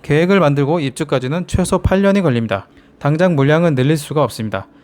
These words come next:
삼 기 신도시가 이천이십팔 년은 되어야 입주를 시작할 것으로 보이고요. 그 이후로는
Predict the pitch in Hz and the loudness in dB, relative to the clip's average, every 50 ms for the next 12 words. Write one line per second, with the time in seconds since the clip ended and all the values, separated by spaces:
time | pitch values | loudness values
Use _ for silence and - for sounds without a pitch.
0 | _ _ _ - - 190 202 202 220 208 - 202 190 190 - - 131 120 135 170 | _ _ _ -4 -2 0 2 2 2 2 2 2 2 2 0 0 -2 -2 -2 -2
1 | 180 135 131 139 - 180 170 147 139 135 - - - - 175 175 175 170 165 160 | -4 -6 -8 -4 -2 0 2 2 0 -2 -2 -2 -2 0 2 2 2 2 0 0
2 | 147 127 120 139 135 117 110 117 160 - - _ _ - 123 - - 160 160 175 | -2 0 0 2 2 2 0 -2 -4 -6 -12 _ _ -14 -14 -6 -4 0 0 0
3 | 156 - - 175 170 - 170 165 - 160 147 - 156 143 - 120 131 147 135 113 | -2 0 0 -2 0 0 -2 0 0 0 0 0 -2 -2 0 0 0 0 0 0
4 | 101 117 170 - _ _ - - _ _ _ _ - - 165 180 151 143 165 185 | -2 -2 -4 -8 _ _ -20 -20 _ _ _ _ -2 0 2 2 4 2 4 4
5 | 185 160 131 117 127 175 196 | 4 2 2 0 0 -2 -4